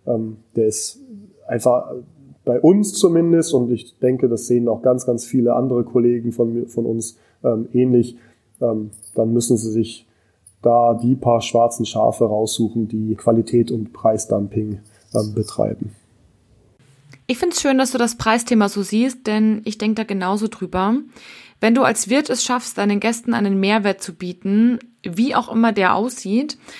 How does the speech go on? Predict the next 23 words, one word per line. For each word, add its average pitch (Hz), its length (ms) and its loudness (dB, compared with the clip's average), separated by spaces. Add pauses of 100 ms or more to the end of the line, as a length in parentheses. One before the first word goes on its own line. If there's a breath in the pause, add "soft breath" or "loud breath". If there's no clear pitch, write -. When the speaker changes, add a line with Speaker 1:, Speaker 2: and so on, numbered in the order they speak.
(440 loud breath)
Speaker 2:
dann 214 360 2 (200)
kannst 240 320 0
du 277 40 -4
dafür 220 380 0
auch 214 60 0
einen 208 220 0
absolut 220 460 -2
fairen 196 280 0
Preis 214 340 0
verlangen 170 540 -2
und 175 260 -8
musst 196 380 -2
nicht 202 340 -2
eben 185 180 2
ins 165 160 -6
Preisdumping 170 640 -2
gehen, 175 300 -2
wie 175 80 -6
du's 180 160 -4
vorher 185 260 0
schon 170 200 -8
gesagt 151 400 -6
hast. 202 260 -4